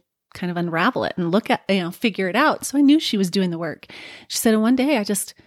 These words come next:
got this strong feeling I had to go to this conference." And she said, "I couldn't figure it out. It was like this weird sensation.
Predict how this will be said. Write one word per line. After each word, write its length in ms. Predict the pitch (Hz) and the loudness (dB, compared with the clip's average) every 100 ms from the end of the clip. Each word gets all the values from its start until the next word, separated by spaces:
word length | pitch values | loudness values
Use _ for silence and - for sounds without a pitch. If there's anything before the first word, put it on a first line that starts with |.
| _ _ _ - | _ _ _ -2
got 120 | 220 | 2
this 140 | 202 | 4
strong 600 | - - - 190 190 220 | 2 0 -2 2 6 6
feeling 380 | 247 - 262 196 | 4 4 2 2
I 40 | 180 | 0
had 120 | 190 | -2
to 60 | |
go 100 | 180 | 0
to 60 | 185 | 0
this 180 | 185 - _ _ _ _ | 0 -6 _ _ _ _
conference." 560 | - 220 269 - - - 220 - | 0 2 2 -2 -4 -6 -6 -2
And 160 | 202 180 | 0 0
she 120 | 196 | -2
said, 420 | - 202 196 196 - - | 2 6 6 4 0 -6
"I 160 | 185 185 | -4 -4
couldn't 320 | - 220 220 | -4 -4 -6
figure 360 | - 208 190 165 | -2 -4 -2 -4
it 60 | |
out. 200 | 160 220 | -2 -4
It 60 | - | -4
was 160 | 160 160 | -6 -4
like 240 | 151 - | -4 -4
this 200 | - - | -16 -16
weird 460 | 139 165 202 226 233 _ | -12 -4 0 0 -2 _
sensation. 800 | - 196 170 180 170 - 175 170 | 0 0 2 -2 -2 -2 -2 -2